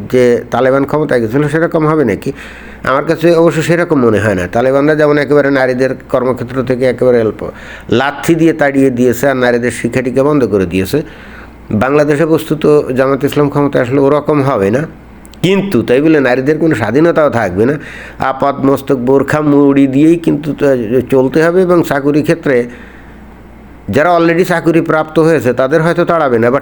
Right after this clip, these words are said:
নতুন করে তাদেরকে যে চাকরিতে নিয়োগ দেওয়া হবে তা কিন্তু আমার মনে হয় না।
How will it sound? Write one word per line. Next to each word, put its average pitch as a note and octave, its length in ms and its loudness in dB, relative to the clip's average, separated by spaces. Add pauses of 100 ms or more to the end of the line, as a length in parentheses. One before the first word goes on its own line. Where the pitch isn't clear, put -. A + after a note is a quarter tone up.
নতুন D#3+ 540 2
করে C#3+ 360 2
তাদেরকে C3+ 560 -2
যে B2 140 -2
চাকরিতে A#2+ 920 -2
নিয়োগ B2 420 2
দেওয়া B2 200 2
হবে G2+ 220 0
তা C#3+ 300 0
কিন্তু A#2 320 -4
আমার A2+ 200 0
মনে D3 260 2
হয় A2 140 -2
না। D#2 160 -6